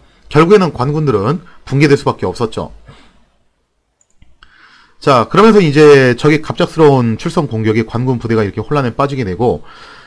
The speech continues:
어, 결국 이제 사기가 꺾인 관군은 계속 패주를 하게 되는데, 자, 이렇게 되자 방어사 곽영은 요런 생각을 하게 됩니다.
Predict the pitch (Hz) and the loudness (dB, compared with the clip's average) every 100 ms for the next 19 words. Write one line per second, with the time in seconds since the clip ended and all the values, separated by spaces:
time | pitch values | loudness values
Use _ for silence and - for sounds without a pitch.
0 | _ _ _ - 120 117 113 110 107 - | _ _ _ -2 0 2 2 0 -4 0
1 | 151 165 127 131 120 175 170 175 160 165 | 0 0 -2 -2 -2 -6 -2 -4 -4 -8
2 | 160 113 - 120 139 113 90 123 120 - | -8 -12 -10 -8 -6 -8 -10 -8 -8 -10
3 | - - - 196 165 143 147 139 92 90 | -20 -10 0 0 2 -2 -2 -6 -8 -6
4 | 135 90 - _ _ - - - _ - | -6 -8 -12 _ _ -20 -20 -20 _ -2
5 | 131 143 220 220 196 120 120 131 104 85 | 0 2 2 0 -4 -2 0 2 2 -2
6 | 71 - _ _ _ - - 143 175 175 | -10 -18 _ _ _ -18 -2 0 0 -2
7 | - 117 120 127 147 78 - - _ _ | -4 -4 -4 -2 -4 -4 -14 -20 _ _
8 | - _ _ - 113 185 214 185 151 117 | -20 _ _ -4 2 2 2 0 -2 -2
9 | 127 117 98 80 | -4 -6 -8 -10